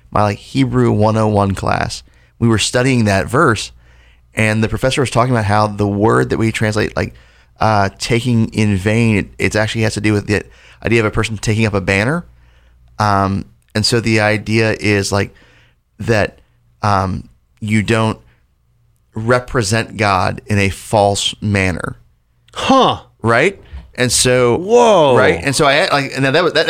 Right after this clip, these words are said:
Speaker 1: completely threw off how I had ever heard that verse. And so I just asked, "Okay, like, does that mean that it's okay? Like, like when, when people are, uh, saying, you know, the name of God in a, like, a thoughtless manner, that they're wrong to do that?" And he said, "Well, that's kinda just the lowest rung of that ladder."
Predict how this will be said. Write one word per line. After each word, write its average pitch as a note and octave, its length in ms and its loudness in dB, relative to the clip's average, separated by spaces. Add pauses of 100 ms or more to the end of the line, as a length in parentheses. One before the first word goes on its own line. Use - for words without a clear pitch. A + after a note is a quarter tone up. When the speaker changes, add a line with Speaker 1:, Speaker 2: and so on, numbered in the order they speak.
Speaker 1:
completely F3 180 0
threw E3 500 2
off D3 160 4
how C3 140 0
I C3 80 2
had - 160 -4 (200)
ever E3 280 0
heard D3 240 0
that A2+ 180 0
verse. A#2+ 260 0
And A2+ 100 -6
so B2+ 100 0
I A#2+ 40 2
just A#2 180 -8
asked, C3 280 0
"Okay, A#2+ 140 0
like, A2 240 0 (280)
does A#2 100 -2
that C3+ 140 0
mean C#3 180 2
that C3 60 0
it's - 200 -6
okay? B2 360 0
Like, G#2+ 220 -2
like G#2 140 -2
when, A#2 160 0
when G2 100 0
people C#3+ 260 2
are, A2+ 360 2 (500)
uh, A2+ 240 2
saying, A#2+ 680 0
you A2 80 0
know, G2+ 280 0 (220)
the A2+ 100 -2
name A#2 220 2
of G#2+ 140 -2
God A2 440 2
in A2+ 120 -2
a, G#2 240 -4 (120)
like, G2+ 140 -2
a F#2+ 160 0
thoughtless - 640 -2
manner, A2 520 0 (360)
that G#2+ 480 -2 (460)
they're G#2+ 360 0
wrong G#2+ 380 2
to - 140 -10
do C3 260 2
that?" A2 260 -2
And A#2 80 -2
he B2 80 2
said, C3 220 0
"Well, B2+ 160 0
that's E3 220 -2
kinda - 320 -2
just - 200 -6
the - 100 2
lowest A#2+ 460 2
rung A#2 340 0
of G#2 120 -4
that G2 200 0
ladder." - 400 -2